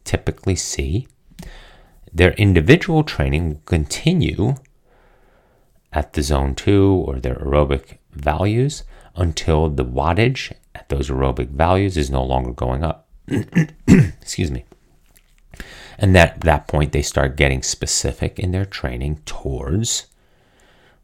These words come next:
the event or the events that they're getting ready for, whether that's the tour, whether that's one-day stage races, whether that's time trial, time, time trialing, and so forth. Again, I'm being pretty general here.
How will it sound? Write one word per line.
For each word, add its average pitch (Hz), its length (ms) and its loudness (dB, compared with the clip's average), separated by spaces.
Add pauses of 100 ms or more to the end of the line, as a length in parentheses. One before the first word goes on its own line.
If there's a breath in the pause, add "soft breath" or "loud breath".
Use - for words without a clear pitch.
(180)
the - 80 0
event 73 460 0
or 73 160 0
the 67 260 -4 (360)
events 71 580 -2
that 73 260 -2
they're 82 120 0
getting 92 220 0
ready 180 180 -2
for, - 280 -8 (380)
whether 78 280 -10
that's - 260 -12
the - 120 -16
tour, 123 560 4
whether 65 280 -2
that's - 260 -10
one-day 67 300 -6
stage 113 400 0
races, 82 460 -2
whether 62 200 -8
that's - 220 -12
time 98 260 -2
trial, 78 540 -4
time, - 340 -6
time 101 220 -4
trialing, 82 340 -2
and 67 100 -8
so 69 140 -4
forth. - 220 -12 (460 loud breath)
Again, 78 380 -2
I'm 123 180 0
being 85 180 -2
pretty 65 240 0
general 67 480 -4
here. 69 340 -4